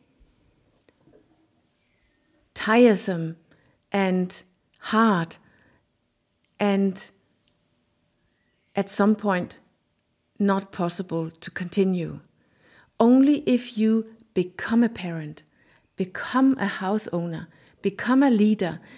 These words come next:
become someone who lives healthy, it will become natural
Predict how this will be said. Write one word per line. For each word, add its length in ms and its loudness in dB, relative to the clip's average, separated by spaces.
become 420 2
someone 500 2
who 180 2
lives 640 2
healthy, 560 -6
it 220 2
will 140 2
become 420 -2
natural 560 -6